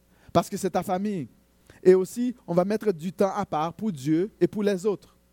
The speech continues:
Est-ce que vous pensez que c'est normal que tu habites dans une maison, tu as ta femme, tu as tes enfants, puis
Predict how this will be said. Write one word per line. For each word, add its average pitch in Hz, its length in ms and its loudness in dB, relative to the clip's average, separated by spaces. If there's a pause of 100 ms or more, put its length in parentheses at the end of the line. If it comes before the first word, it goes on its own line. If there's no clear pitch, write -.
(840)
Est-ce 165 140 2
que 233 80 -4
vous 254 160 -2
pensez 196 260 0
que - 60 -12
c'est 190 100 0
normal 180 460 -4 (420)
que 175 240 6 (180)
tu - 140 -2
habites 180 400 -4 (100)
dans 165 180 2
une 170 180 -6
maison, 170 260 0
tu 175 140 -4
as 160 40 2
ta 170 140 -4
femme, 170 220 -4
tu 180 100 -6
as 151 60 0
tes 147 200 -4
enfants, 151 360 -4 (340)
puis 170 340 0